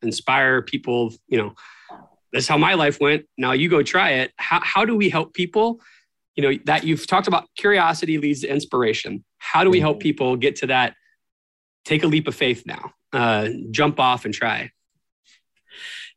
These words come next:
Speaker 2: And taking a leap of faith is exactly what, you know, what I'm calling audacious move. It's, it's, it speaks to that level of risk taking. And, you know, when I try to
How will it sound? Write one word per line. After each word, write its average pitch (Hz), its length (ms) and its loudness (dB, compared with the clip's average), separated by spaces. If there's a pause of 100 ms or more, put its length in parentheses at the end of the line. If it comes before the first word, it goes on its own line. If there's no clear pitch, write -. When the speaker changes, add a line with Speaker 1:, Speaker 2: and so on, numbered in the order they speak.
(140)
Speaker 2:
And 120 280 -2
taking 165 320 2
a 196 40 6
leap 151 220 2
of 135 140 2
faith 113 440 0 (140)
is 110 240 0
exactly 107 720 0
what, 104 200 2
you 110 100 -2
know, 107 120 2
what 104 140 4
I'm 101 120 0
calling 101 420 0
audacious 98 500 0
move. 139 240 0
It's, 190 280 -4
it's, 208 340 -2
it 208 220 2
speaks - 400 -4
to 139 80 6
that 113 180 4
level 107 340 4
of 92 120 0
risk 101 320 2
taking. 92 420 0
And, 196 180 0
you 208 80 2
know, 202 120 2
when 208 180 2
I 214 120 2
try 127 300 0
to 107 240 0